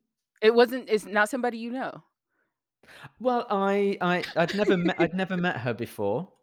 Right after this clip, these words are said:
Speaker 2: Um, I
Speaker 1: Okay.
Speaker 2: kind of knew of her because, um, we're in, like, the same membership.
Speaker 1: Okay.
Speaker 2: Um, uh, but, uh, yeah.
Speaker 1: That's
Speaker 2: Um, I
Speaker 1: cool.
Speaker 2: hadn't met her in person,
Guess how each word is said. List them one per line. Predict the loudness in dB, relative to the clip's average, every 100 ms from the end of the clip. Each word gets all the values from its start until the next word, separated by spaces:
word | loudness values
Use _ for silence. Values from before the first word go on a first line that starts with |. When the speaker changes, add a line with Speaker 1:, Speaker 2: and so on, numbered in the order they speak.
| _
Speaker 2:
Um, | -2 0 0 0
I | -2
Speaker 1:
Okay. | 0 -4
Speaker 2:
kind | -4 -4 -2
of | -2
knew | -2 -2 -2 -2
of | -4 -4
her | -2 -2 -4
because, | -8 -6 -4 -2 -4 -10 -20 -20 _ -6
um, | -2 -2 -4 -8 _ _ _ _ _ _ -20 -8
we're | -4
in, | -2
like, | -2 -6 -12 -18
the | -10
same | -4 -4
membership. | -4 -6 -8 -10 -12 _ _ _ -4
Speaker 1:
Okay. | -2
Speaker 2:
Um, | -2 -4 -10 _ -6
uh, | 0 0 0 0
but, | 2 2 -2 _ _ -6
uh, | -4 -2 -4 -4
yeah. | -4 -4 -4 -10 _ _ _ _ _
Speaker 1:
That's | -2 0 0
Speaker 2:
Um, | -2
I | -6 _
Speaker 1:
cool. | -6 -2
Speaker 2:
hadn't | -2 -2
met | -2 -4
her | -4
in | -6 -6
person, | -6 -6 -6 -8 -10